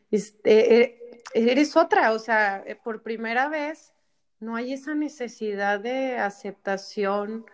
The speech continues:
de, es todo sincero, es, es así fue, así fui, así lo hice. Todo lo que yo había hablado en análisis, que, que en análisis es donde más descarada soy con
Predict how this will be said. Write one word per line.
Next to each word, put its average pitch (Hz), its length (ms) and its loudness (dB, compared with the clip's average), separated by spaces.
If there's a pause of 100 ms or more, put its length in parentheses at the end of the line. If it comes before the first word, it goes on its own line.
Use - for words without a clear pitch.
(600)
de, 190 840 2 (1600)
es - 300 2
todo 277 240 6
sincero, 196 720 2
es, 190 420 -2
es 208 260 -2
así 233 400 0
fue, 240 540 2
así 214 360 -4
fui, 214 560 -6
así 196 260 -6
lo 214 180 -2
hice. 202 560 -6 (840)
Todo 339 220 6
lo 415 120 0
que 285 120 -6
yo 254 100 2
había 277 160 0
hablado 302 260 -6
en 320 100 -6
análisis, 214 580 -8
que, 196 600 -6
que 196 80 -8
en 190 100 -8
análisis 196 680 -8
es 208 120 -6
donde 226 260 -2
más 196 340 0
descarada 190 600 0
soy 190 280 -8
con 196 280 -10